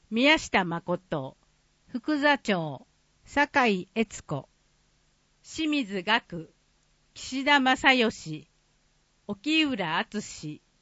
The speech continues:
水谷貴子。古畑敏夫。安田恵子。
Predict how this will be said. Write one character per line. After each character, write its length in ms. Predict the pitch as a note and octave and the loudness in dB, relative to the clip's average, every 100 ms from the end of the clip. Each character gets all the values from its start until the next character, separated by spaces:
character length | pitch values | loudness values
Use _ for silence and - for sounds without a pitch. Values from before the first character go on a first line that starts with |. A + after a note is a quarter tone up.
| _ _ _ _ | _ _ _ _
水 320 | A3 B3 D4 C4+ | -2 -2 -2 4
谷 320 | C4 A#3+ F#3 | 4 4 0
貴 340 | A#3+ A#3 F#3+ | -2 0 -2
子。 320 | - D3+ C#3 - _ _ _ _ _ _ _ | -2 -8 -8 -12 _ _ _ _ _ _ _
古 320 | - C4+ E4 | -6 -2 -2
畑 300 | C#4 - F3+ | -2 -4 -6
敏 440 | - E3+ - A#3 F#3+ | -8 -10 -4 -2 -2
夫。 280 | E3+ E3 _ _ _ _ _ _ - | -2 -8 _ _ _ _ _ _ -6
安 320 | G#3+ A3 D4 | -6 -4 0
田 160 | D4 C#4+ | 2 2
恵 320 | - B3 G#3 | 2 0 0
子。 400 | _ D#3 D3 | _ -12 -12